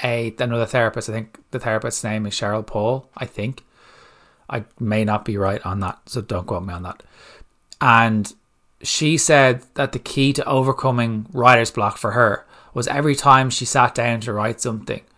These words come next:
she would give herself permission to write the worst paper, blog post,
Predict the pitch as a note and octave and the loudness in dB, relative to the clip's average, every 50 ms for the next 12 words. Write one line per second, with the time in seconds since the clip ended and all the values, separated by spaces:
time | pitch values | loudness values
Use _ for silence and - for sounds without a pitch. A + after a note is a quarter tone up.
0 | _ _ _ _ _ _ _ _ - - - C3 A#2+ A2+ - - C3 C3 B2 B2+ | _ _ _ _ _ _ _ _ -8 -2 0 0 0 0 2 2 2 4 4 4
1 | B2+ A#2+ - C3 B2 A#2+ A#2 - - - _ _ _ _ - - A#2 A#2 A#2 A#2+ | 2 2 4 6 6 6 4 2 -6 -20 _ _ _ _ -6 -4 -2 0 2 2
2 | A#2+ A2+ - - B2+ A2+ A2+ G#2 - C3 A#2+ A#2 A2 A2 A2+ - - B2 A#2 A2+ | 2 2 2 0 -2 -4 -6 -4 -4 -2 0 2 2 2 2 0 -2 -4 -2 0
3 | A#2 A2+ A2+ A2+ - - - B2 A2+ A2 A2 - A#2 G#2+ G#2+ - - - B2+ A#2+ | 2 2 2 0 -2 -4 -2 -2 -2 -2 0 0 -2 -2 -2 -4 -4 -2 2 4
4 | A2 G#2+ A2 G#2+ - - A2 G2+ G2+ - - - | 4 4 2 0 -2 -4 -4 -4 -4 -6 -12 -16